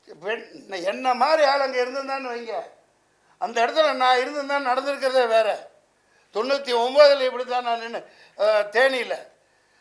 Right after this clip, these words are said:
பயங்கர கலவரத்தை உண்டாக்குனாங்க. ஜீப்பை கவுத்து விட்டாங்க, கரும்பு காட்டுக்கு தீ வச்சுட்டாங்க. இறங்கி குதிச்சு ஓடி போய் ஆளுகளோட ஜீப்பை நிப்பாட்டி வச்சேன், கலெக்டர் ஜீப்பு. அடுத்து அதை அணைக்க சொல்லி சாண்டு விட்டு மைக்கை பிடிச்சி ஒரு சத்தம் போட்டேன்.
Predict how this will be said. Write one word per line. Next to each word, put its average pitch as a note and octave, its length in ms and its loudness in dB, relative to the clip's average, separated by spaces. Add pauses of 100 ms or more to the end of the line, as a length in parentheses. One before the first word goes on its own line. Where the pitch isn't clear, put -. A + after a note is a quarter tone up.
(180)
பயங்கர C#4 520 4
கலவரத்தை B3 560 2
உண்டாக்குனாங்க. A3+ 520 -2 (100)
ஜீப்பை A#3+ 280 -6
கவுத்து A#3+ 220 -2
விட்டாங்க, A3 380 -6
கரும்பு A#3+ 300 -6
காட்டுக்கு A#3 300 -4
தீ B3+ 140 -12
வச்சுட்டாங்க. G3+ 500 -10 (560)
இறங்கி C4 480 2
குதிச்சு C4+ 320 -8
ஓடி B3+ 300 4
போய் B3 260 0
ஆளுகளோட B3 400 0 (100)
ஜீப்பை A#3+ 260 -6
நிப்பாட்டி A3+ 340 -4
வச்சேன், D#3+ 240 -16 (340)
கலெக்டர் A#3+ 420 0
ஜீப்பு. G3+ 280 -12 (580)
அடுத்து A#3+ 300 4
அதை A#3+ 200 8
அணைக்க B3+ 280 0
சொல்லி A#3+ 240 -4
சாண்டு A#3 340 -2
விட்டு A#3 220 -4 (460)
மைக்கை C4 380 -2 (100)
பிடிச்சி B3+ 260 -14 (100)
ஒரு A#3 160 -6
சத்தம் A#3 360 -8
போட்டேன். F#3 300 -8